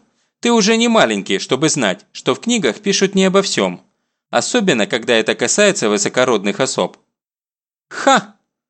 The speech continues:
с легкой насмешкой выдыхает Дживон и спрашивает. «Хальмани, зачем читать такие книги,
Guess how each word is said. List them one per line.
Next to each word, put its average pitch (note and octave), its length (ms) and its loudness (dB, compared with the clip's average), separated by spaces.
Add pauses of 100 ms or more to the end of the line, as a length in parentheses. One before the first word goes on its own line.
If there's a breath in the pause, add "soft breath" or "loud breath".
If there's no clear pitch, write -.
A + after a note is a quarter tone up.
с - 140 -12
легкой A2 280 2
насмешкой G#2 500 -2
выдыхает G2 520 0
Дживон E3 340 0
и F#3+ 140 -4
спрашивает. F#2 680 -4 (340)
«Хальмани, G3 680 -2 (180)
зачем G#3 420 0
читать C3+ 420 0
такие C3+ 320 -4
книги, C#3 460 -4